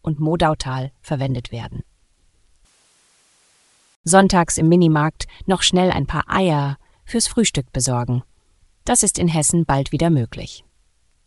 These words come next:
Der Hessische Landtag hat einstimmig entschieden, dass Mini-Supermärkte mit Automaten und ohne Mitarbeiter auch sonntags öffnen dürfen.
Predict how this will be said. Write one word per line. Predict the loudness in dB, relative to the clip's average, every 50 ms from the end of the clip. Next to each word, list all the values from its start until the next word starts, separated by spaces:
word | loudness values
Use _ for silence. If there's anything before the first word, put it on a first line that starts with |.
| _ _ _ _ _ 0
Der | 2
Hessische | 2 2 2 2 2 2 2 2
Landtag | 4 2 2 2 0 0 -2 -2 -4 -4 -4 -8
hat | -10 -8 -4
einstimmig | -2 0 0 2 2 0 0 0 -2 -2 -4 -4 -4
entschieden, | -4 -2 -2 -2 -2 -2 -4 -2 -2 -2 -2
dass | -4 -4 -6 -4 -4
Mini-Supermärkte | -2 0 2 2 4 4 2 2 0 -2 -2 -2 0 0 0 -2 -2 -4 -6 -6 -6 -4 -2
mit | -2 -2 -4 -4 -4
Automaten | -2 -2 -2 -2 -2 -2 -2 -2 -2 -2 -4 -6 -4 -4 -4 -4 -4 -4
und | -4 -4 -4 -4 -4 -4
ohne | -2 2 2 4 4
Mitarbeiter | 2 2 0 0 -2 0 0 -2 -2 -2 -2 -4 -4 -4 -4 _
auch | 2 2 2 2 -2
sonntags | -4 -2 -2 0 0 0 -2 -6 -6 -8 -6 -2
öffnen | -2 -4 -2 -2 -2 -2 -2
dürfen. | -2 -4 -6 -6 -6 -6 -6 -6 -6